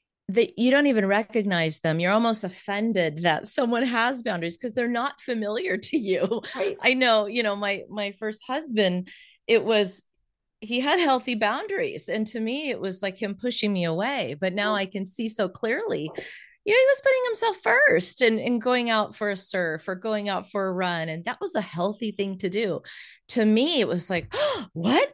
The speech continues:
Speaker 1: You're doing so, what?" That, that, that was not familiar to me. So, you know, once, once someone starts to even see in hypnotherapy, I think w-, they have to first see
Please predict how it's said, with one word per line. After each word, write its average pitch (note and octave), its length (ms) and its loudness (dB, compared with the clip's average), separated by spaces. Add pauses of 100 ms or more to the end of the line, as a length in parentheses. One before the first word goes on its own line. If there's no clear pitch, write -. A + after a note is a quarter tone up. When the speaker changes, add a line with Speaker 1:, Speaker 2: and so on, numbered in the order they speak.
Speaker 1:
You're B3+ 160 4
doing D4 260 4
so, - 160 -2
what?" A3+ 220 0 (320)
That, F4+ 300 0
that, G#3 180 -4 (180)
that D#3 80 -10
was D3+ 180 -6
not E3+ 440 2
familiar D3+ 460 -2
to - 160 -4
me. C3+ 220 -8
So, F3 380 2 (380)
you G#3+ 60 2
know, G#3 120 6
once, A#3 520 0 (120)
once B3 640 -2 (320)
someone B3 460 0
starts G#3+ 520 0
to G#3 280 -4
even G3 260 0
see G#3+ 460 2
in F#3 80 2
hypnotherapy, E3+ 720 -2
I E3 80 0
think F#3+ 300 -4 (340)
w-, - 220 -10
they A3 140 4
have D4+ 260 0
to C4 100 0
first A3+ 400 0
see F3 640 2